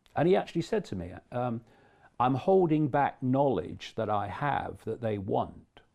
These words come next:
and I'm letting them know I am, because I know from other people it's happened to, that once they think they've taken everything they can get from you, they just don't repatch you.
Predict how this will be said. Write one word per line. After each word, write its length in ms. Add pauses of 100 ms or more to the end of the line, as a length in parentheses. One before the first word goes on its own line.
(720)
and 120
I'm 180
letting 420
them 240
know 240
I 160
am, 420
because 340
I 260
know 640
from 340
other 200
people 420
it's 140
happened 320
to, 120 (460)
that 100
once 360
they 160
think 320
they've 180
taken 380
everything 460
they 140
can 160
get 220
from 160
you, 140
they 100
just 200
don't 200
repatch 400
you. 80